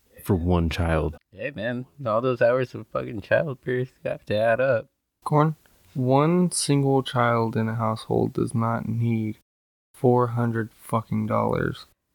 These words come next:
Speaker 2: How much does a kid eat?
Speaker 3: Not four hundred bucks worth of food.
Speaker 1: They eat a lot. They can eat a lot. They snack a lot, yes.
Speaker 3: See, four hundred bucks worth of food, that's like the whole household for a month. Not just the kid.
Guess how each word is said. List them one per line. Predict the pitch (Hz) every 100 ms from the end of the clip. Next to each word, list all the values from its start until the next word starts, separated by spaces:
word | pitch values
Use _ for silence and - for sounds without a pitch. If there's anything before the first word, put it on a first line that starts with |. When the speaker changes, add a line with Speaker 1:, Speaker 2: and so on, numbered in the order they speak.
| _
Speaker 2:
How | -
much | 349 359
does | 277 175
a |
kid | - 123 104
eat? | 90 117 - _ _ _ _ _ _ _ _ _ -
Speaker 3:
Not | 123 113 -
four | 113 110
hundred | 107 110
bucks | 107 -
worth | - -
of | -
food. | - 101 107 - -
Speaker 1:
They | 135
eat | 135 190
a | 135
lot. | 147 170 - - _ _
They | 117 127
can | - 151 135
eat | 135
a |
lot. | 127 131 139 139 _ _
They | 113 113
snack | - 123 123 110
a |
lot, | 85 80
yes. | 92 92 73 - _ _ _ -
Speaker 3:
See, | - 131
four | - 135 151
hundred | 165 127
bucks | 131 -
worth | 131 120
of | 113
food, | 123 117 104
that's | 123 127 156
like | 147
the | 120
whole | 123
household | 117 - 113 - 110 107 113 -
for | 113 110
a | 110
month. | 110 110 - _ _ _ _ _ _ _ _
Not | - 120 113
just | 113 -
the | 107
kid. | - 131 110